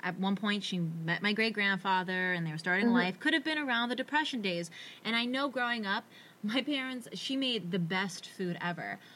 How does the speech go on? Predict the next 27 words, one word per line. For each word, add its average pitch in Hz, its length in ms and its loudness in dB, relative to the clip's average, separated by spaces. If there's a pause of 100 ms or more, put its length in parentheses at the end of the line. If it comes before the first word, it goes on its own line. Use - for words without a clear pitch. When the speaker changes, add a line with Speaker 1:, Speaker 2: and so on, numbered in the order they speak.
(160)
Speaker 1:
But 214 120 0
I 214 140 2
know 220 280 2
that 220 340 2
before 240 380 -2
she - 160 -4
would 220 120 0
ever 202 200 0
prepare 190 420 -4
anything, 247 400 0
my 196 120 2
parents 220 420 -2
would 208 100 -4
have 185 220 2
to 196 80 -2
go 196 280 -2
through 240 200 -6
her 220 140 -2
cabinets 202 760 -2
for 202 200 0
her 185 140 -2
ingredients 185 800 0 (300)
and 208 140 0
check 262 280 0
the 233 160 -4
expiration 196 680 -2
date, 175 240 -2